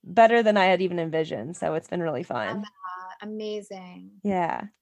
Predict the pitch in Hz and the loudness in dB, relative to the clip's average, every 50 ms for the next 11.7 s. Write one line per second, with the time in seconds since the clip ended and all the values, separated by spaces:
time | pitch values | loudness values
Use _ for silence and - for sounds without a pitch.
0 | _ - - _ _ - _ _ _ _ _ - 233 254 254 247 226 - 220 247 | _ -20 -20 _ _ -20 _ _ _ _ _ 2 6 6 8 8 6 6 4 4
1 | 226 220 - 269 262 269 285 302 302 294 - 240 196 185 - - - - 180 170 | 4 4 4 4 4 4 4 2 0 2 4 4 4 4 2 -2 0 2 4 4
2 | 165 175 196 165 - 196 226 247 262 247 269 269 269 233 240 208 202 214 226 226 | 4 2 0 -2 2 4 4 4 6 4 2 2 2 0 -4 0 4 4 6 6
3 | 240 254 247 240 247 220 214 208 220 208 - 233 208 196 196 190 196 196 185 - | 4 2 0 2 4 4 4 4 0 -4 -2 -2 0 0 2 2 4 4 2 4
4 | - 185 185 170 180 - - _ - 185 - 185 185 180 - 202 185 185 - - | 4 4 4 4 2 0 -2 _ -2 0 0 0 -2 -2 -2 -4 -6 -6 -2 0
5 | 185 180 175 170 170 175 170 175 180 175 180 - - 180 175 170 175 - - - | 0 2 2 2 0 0 -2 -2 -4 -4 -4 0 2 2 2 2 2 -2 -2 0
6 | 185 180 - - 220 220 220 202 175 175 - - - - - 143 120 - 87 - | 0 0 2 2 0 2 2 2 0 0 -4 -8 -10 -6 -4 -4 -4 -4 -6 -8
7 | 208 - - 180 202 - - - - _ _ _ _ _ _ _ _ _ _ _ | -8 -10 -10 -8 -8 -8 -10 -16 -20 _ _ _ _ _ _ _ _ _ _ _
8 | _ _ _ _ _ _ _ _ _ _ _ _ _ _ _ _ _ _ _ _ | _ _ _ _ _ _ _ _ _ _ _ _ _ _ _ _ _ _ _ _
9 | _ _ _ _ _ _ _ _ _ _ _ _ _ _ _ _ _ - 233 269 | _ _ _ _ _ _ _ _ _ _ _ _ _ _ _ _ _ 0 0 0
10 | 330 370 392 - - - 269 233 226 226 220 220 220 - - 202 190 196 196 196 | 0 0 -4 -8 -6 -2 0 2 2 2 0 -2 -4 -6 -10 -16 -16 -10 -6 -6
11 | 220 294 302 - 254 240 220 214 208 208 208 202 202 202 | -4 -4 -6 -6 -6 -4 -4 -2 -2 -2 -2 -4 -6 -8